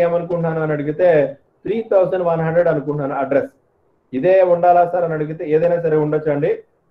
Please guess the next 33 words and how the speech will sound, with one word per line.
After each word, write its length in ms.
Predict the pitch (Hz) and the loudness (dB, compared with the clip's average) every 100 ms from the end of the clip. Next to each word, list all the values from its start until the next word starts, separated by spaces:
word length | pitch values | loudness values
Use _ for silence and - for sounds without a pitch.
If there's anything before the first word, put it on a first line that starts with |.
| 156 | 0
For 120 | 170 170 - 135 | 0 0 -6 -2
my 120 | 151 185 | 0 2
explanation 460 | 180 - 180 175 175 170 | 0 -4 -4 -4 -4 -2
point 220 | 160 160 | -2 0
of 60 | 160 160 | -2 -2
view 120 | 151 | 2
లో 80 | 175 139 131 - - | 4 4 0 -8 -4
నేను 140 | 147 180 | -2 0
దాన్ని 180 | 170 180 175 | 0 -2 -2
త్రీ 120 | 180 180 | -2 0
థౌజండ్ 260 | 180 175 165 | -2 -2 -2
వన్ 120 | 156 156 | -2 0
హండ్రెడ్ 240 | 170 175 | 0 0
అని 100 | 151 139 | 0 -2
అనుకున్నాను. 440 | 135 147 131 - - _ _ _ _ _ 175 | -2 -2 -2 -4 -12 _ _ _ _ _ 2
ఈ 20 | 196 180 | 2 4
న్యూ 140 | 190 247 240 | 4 6 4
నోడ్ 160 | 233 220 | 4 2
యొక్క 140 | 214 185 | 2 0
అడ్రస్ 220 | 202 196 | 0 0
ఎక్కడ 160 | 196 202 196 | -2 -2 0
స్టోర్ 180 | 196 196 | 2 4
అవ్వాలి? 280 | 190 196 202 208 - _ | 2 2 0 -2 -14 _
ఇక్కడ 140 | 156 175 | -2 0
ఏమైంది 300 | 185 196 208 | 0 0 -2
సార్? 120 | 220 - | -4 -4
Temporary 380 | 170 185 196 196 | -4 2 2 2
is 80 | 180 185 | -2 0
equal 180 | 196 202 | 2 2
to 60 | 190 | 2
new 100 | 202 | 4
node 160 | 202 190 | 4 4
అన్నాను. 240 | 156 123 | 2 -2